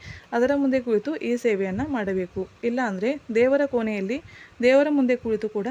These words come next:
ಈ ಸೇವೆಯನ್ನ ಮಾಡಬಹುದು. ಸಂಕಲ್ಪಯುಕ್ತ ಸೇವೆ ಬೇಗನೆ ಫಲಿಸುತ್ತದೆ.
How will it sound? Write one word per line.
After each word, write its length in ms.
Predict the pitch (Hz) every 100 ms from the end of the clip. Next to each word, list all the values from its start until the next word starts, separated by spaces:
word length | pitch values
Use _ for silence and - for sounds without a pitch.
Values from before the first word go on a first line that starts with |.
| 302
ಈ 100 | 220
ಸೇವೆಯನ್ನ 420 | 214 220 190 185 214 330
ಮಾಡಬಹುದು. 600 | 233 185 175 175 180 - - - - - -
ಸಂಕಲ್ಪಯುಕ್ತ 640 | 269 269 311 311 285 -
ಸೇವೆ 420 | 269 247 202 220
ಬೇಗನೆ 520 | 294 226 233 247 226 302
ಫಲಿಸುತ್ತದೆ. 600 | - 208 208 202 185